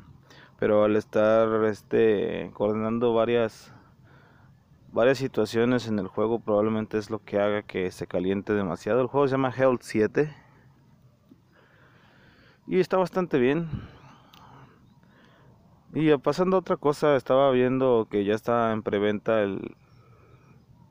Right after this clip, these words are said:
el Nintendo Switch, Switch Lite. En Amazon y en Mercado Libre. El día de ayer los vi. Y efectivamente está como lo había dicho Sataka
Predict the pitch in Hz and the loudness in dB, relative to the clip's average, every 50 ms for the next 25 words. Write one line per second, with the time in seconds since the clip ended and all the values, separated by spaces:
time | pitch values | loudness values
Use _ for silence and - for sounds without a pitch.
0 | _ - - - _ - 101 107 104 104 101 98 101 101 101 101 101 101 101 95 | _ -20 -20 -18 _ -4 -2 0 0 0 0 -2 -2 -2 -4 -4 -4 -4 -4 -4
1 | 92 87 - - - - - 104 104 101 - 113 113 113 113 110 - - 120 120 | -4 -6 -8 -10 -14 -12 -8 -6 -6 -4 -2 -2 -2 -2 -2 -4 -2 -2 -2 -2
2 | 107 - - - - - - - - - - - - - - - 113 - - - | -2 -4 -12 -12 -12 -12 -14 -18 -20 -20 -20 -20 -20 -12 -6 -6 -6 -6 -4 -2
3 | 113 104 104 110 113 117 - - - - - - _ _ _ _ - - - - | 0 2 2 2 2 0 -4 -12 -20 -20 -20 -20 _ _ _ _ -20 -20 -20 -20
4 | - - - _ _ _ - - 104 107 113 120 123 117 110 - 120 123 123 123 | -20 -20 -20 _ _ _ -6 -4 -2 0 0 0 0 -2 -2 -2 -2 -2 0 -2
5 | 120 110 107 104 101 98 98 98 90 87 - - 104 107 107 104 107 113 123 147 | -2 -2 -2 -2 -2 -4 -4 -4 -6 -4 -2 0 0 2 2 0 0 0 2 0
6 | 151 151 139 127 - - - - - 92 110 110 117 117 117 120 120 123 123 117 | 0 0 -4 -10 -16 -18 -14 -10 -4 0 0 2 2 2 2 2 2 2 0 -2
7 | 107 107 107 117 127 131 127 - - _ - - _ _ _ _ _ _ _ _ | -2 -2 -2 -2 -2 -4 -8 -16 -20 _ -20 -20 _ _ _ _ _ _ _ _
8 | _ _ _ _ _ - - - _ - 120 123 113 - 120 104 - - 147 165 | _ _ _ _ _ -20 -20 -16 _ -2 0 0 0 0 -2 -4 0 2 2 4
9 | 175 165 156 160 160 - - 208 202 190 160 - - 127 120 - - 135 139 131 | 4 4 2 0 0 0 2 2 4 4 2 0 0 -4 -4 -4 -2 0 2 4
10 | 120 110 104 101 98 104 113 117 117 113 107 101 92 92 98 98 - - 117 110 | 4 4 4 4 4 6 6 6 4 4 2 2 0 0 -2 -2 0 0 0 0
11 | 107 - 92 - - 92 87 - - 117 120 120 | 0 -2 -6 -4 -2 -4 -4 -2 -2 -4 -4 -4